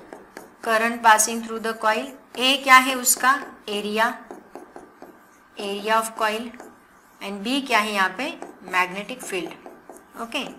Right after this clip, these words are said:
ये हो गया हमारा टॉर्क का formula। अभी तक formula complete नहीं हुआ, रुको, ठीक है, इसको मैं नाम देके रखती हूँ equation number one।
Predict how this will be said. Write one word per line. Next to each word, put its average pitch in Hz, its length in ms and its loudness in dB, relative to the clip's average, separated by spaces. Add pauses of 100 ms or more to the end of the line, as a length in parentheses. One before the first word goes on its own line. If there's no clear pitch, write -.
(720)
ये 240 140 -2
हो 240 160 0
गया 202 180 0
हमारा 190 420 0 (260)
टॉर्क 254 260 10
का 226 100 0
formula। 175 400 -6
अभी 190 120 -6
तक 254 180 -8
formula 233 340 -4
complete 214 460 -8
नहीं 196 200 -8
हुआ, 156 240 -12 (300)
रुको, - 280 -12 (1000)
ठीक 277 160 -8
है, 233 100 -6 (360)
इसको 262 220 0
मैं 302 100 4
नाम 269 320 12
देके 240 220 0
रखती 214 240 -4
हूँ 233 100 -6
equation 202 440 -4
number 190 340 -6
one। 175 340 -6